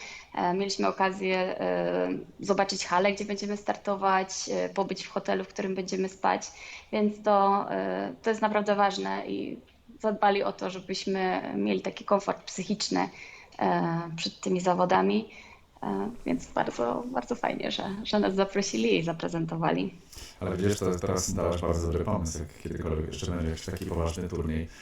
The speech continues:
Speaker 2: to kadra rzeczywiście <laughs> powinna usiąść na taką konferencję, wiesz, dziennikarzy,
Speaker 1: <laughs> Tak
Speaker 2: światła,
Speaker 1: to sobie
Speaker 2: pytania.
Speaker 1: wyobrażałam.
Speaker 2: No, ale to by było ciekawe, to gdzieś tam rzeczywiście w takim zawodowym sporcie się pojawia, ale widzisz, to nie, nawet ja na to nie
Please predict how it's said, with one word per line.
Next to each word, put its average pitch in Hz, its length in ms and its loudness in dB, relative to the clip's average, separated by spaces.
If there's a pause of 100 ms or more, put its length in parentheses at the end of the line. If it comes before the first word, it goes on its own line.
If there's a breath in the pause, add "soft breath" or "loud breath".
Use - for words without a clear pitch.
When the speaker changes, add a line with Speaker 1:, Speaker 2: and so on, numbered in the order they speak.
(240 loud breath)
Speaker 2:
to - 80 -6
kadra 82 400 0
rzeczywiście 113 520 2
<laughs> - 0 -
powinna 92 320 0
usiąść 92 280 -2
na 85 100 -2
taką 90 280 -2
konferencję, 92 680 0
wiesz, 71 360 -2 (500 loud breath)
dziennikarzy, 95 720 4
Speaker 1:
<laughs> - 0 -
Tak 90 80 0
Speaker 2:
światła, 170 580 6
Speaker 1:
to - 60 4
sobie 233 180 8
Speaker 2:
pytania. 247 220 6
Speaker 1:
wyobrażałam. 277 640 4 (680 loud breath)
Speaker 2:
No, 240 80 4
ale 240 220 8
to 220 60 8
by 214 140 6
było 208 140 6
ciekawe, 147 420 8
to 127 120 4
gdzieś 135 180 0
tam 127 140 2
rzeczywiście 135 320 0
w 131 60 2
takim 123 200 4
zawodowym 120 380 8
sporcie 113 400 2
się 117 100 2
pojawia, 107 460 6 (360 loud breath)
ale 139 260 4
widzisz, 165 200 2
to 220 60 -2 (240)
nie, 156 200 -2
nawet 180 280 4
ja 180 180 8
na 143 60 4
to 139 100 6
nie 120 60 10